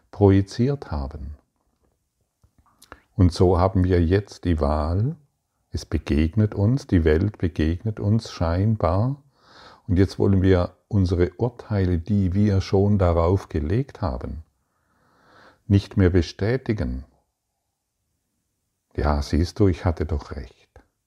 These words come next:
Nein, wir wollen es nicht mehr bestätigen. Wir sind es, die der Welt eine neue Antwort geben. Wir wollen uns nicht mehr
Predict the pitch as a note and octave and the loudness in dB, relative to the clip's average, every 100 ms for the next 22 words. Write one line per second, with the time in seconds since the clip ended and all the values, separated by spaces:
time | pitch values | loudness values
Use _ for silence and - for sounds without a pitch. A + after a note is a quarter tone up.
0 | _ _ _ _ _ _ _ A2 B2 G#2+ | _ _ _ _ _ _ _ -2 2 2
1 | F#2 F#2 G2 G2 - E2 F#2+ C#3 - - | 2 2 2 0 -2 0 2 0 -6 -8
2 | A#2 G#2 G#2 - A2 A2+ A2 F2+ E2 D#2+ | -4 -2 -2 -4 -2 0 2 2 2 2
3 | G#2+ C#3+ C3 - F2+ F2 F#2 G2+ - - | 2 0 -2 -4 -4 -2 0 0 -2 -10
4 | - - _ _ G2 F2+ F2+ D#2+ D2+ E2+ | -20 -20 _ _ -2 2 4 4 4 2
5 | A2 C3+ - E2+ E2 E2 D#2+ G2+ G#2+ G2 | 2 -2 -2 -2 0 0 0 -2 -2 -4
6 | E2+ C#3 C#3 C2 C2 - C2+ C2+ E2 D2 | -4 -4 -6 -10 -10 -12 -10 -10 -14 -20
7 | _ _ _ _ _ _ _ _ _ _ | _ _ _ _ _ _ _ _ _ _
8 | _ _ F2+ E2 B2+ C3+ G#2+ G2 G#2 A#2 | _ _ 2 4 4 4 2 2 2 0
9 | - A#2+ G#2 | 0 2 2